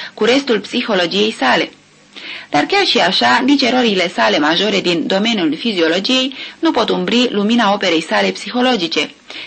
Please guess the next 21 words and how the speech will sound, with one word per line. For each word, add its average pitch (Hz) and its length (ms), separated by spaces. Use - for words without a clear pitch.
Ea 370 120
păstrează 233 440
caracterul 202 640
unei 196 280
viziuni 226 380
subtile 233 520
ce 285 120
pătrunde 233 480
în 202 200
interiorul 226 580
naturii 180 420
sufletelor 220 680
sau 170 200
animatorilor, 208 880
fiind 311 300
profund 247 460
științifică 240 720
în 196 200
abordarea 214 600
problemelor 190 540
psihologice. 196 880